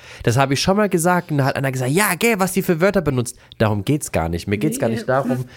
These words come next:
Speaker 1: was sie für Wörter benutzt, sondern manchmal reimen sich die Sachen einfach <laughs> nicht. Und ich denke mir so, hm, also vielleicht bin ich auch nicht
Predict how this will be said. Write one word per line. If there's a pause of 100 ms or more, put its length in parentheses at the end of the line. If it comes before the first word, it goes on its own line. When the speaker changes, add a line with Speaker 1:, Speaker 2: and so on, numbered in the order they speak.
(160)
Speaker 1:
was
sie
für
Wörter
benutzt,
sondern
manchmal (500)
reimen
sich
die
Sachen
einfach (140)
<laughs>
nicht. (360)
Und
ich
denke
mir
so,
hm, (440)
also
vielleicht
bin
ich
auch
nicht